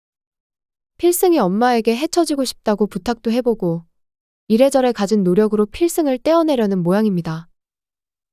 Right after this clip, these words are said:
하지만 필승이 도라의 말대로 헤어져 줄 리가 없죠. 필승은 이 년 전 한 번 도라를 잃어본 적이 있었기 때문에 그 애틋함은 말로 표현할 수 없을 정도인데요.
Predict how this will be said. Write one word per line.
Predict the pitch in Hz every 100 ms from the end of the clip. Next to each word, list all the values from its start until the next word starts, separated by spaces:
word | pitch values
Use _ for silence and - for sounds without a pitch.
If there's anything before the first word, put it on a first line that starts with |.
| _ _ _
하지만 | - 339 311 269 254
필승이 | - 359 - 330
도라의 | 294 214 214 233
말대로 | 180 170 202 196 196
헤어져 | 311 311 247
줄 | 214 190
리가 | 180 170
없죠. | 156 - 165 175 - _ _ _ _ _ _ _ _ _ _
필승은 | - 359 - 381 339
이 | 214
년 | 202 247
전 | 247 240
한 | 262 311
번 | 320
도라를 | 262 214 233 240 185
잃어본 | 202 226 233
적이 | 214 180 175
있었기 | 165 240 233
때문에 | - 196 175 170 175 196 -
그 | 214
애틋함은 | 175 175 247 233 214 202
말로 | 165 175 208 226
표현할 | - 349 330 285
수 | 208
없을 | 165 - 262
정도인데요. | 254 226 220 185 165 202 214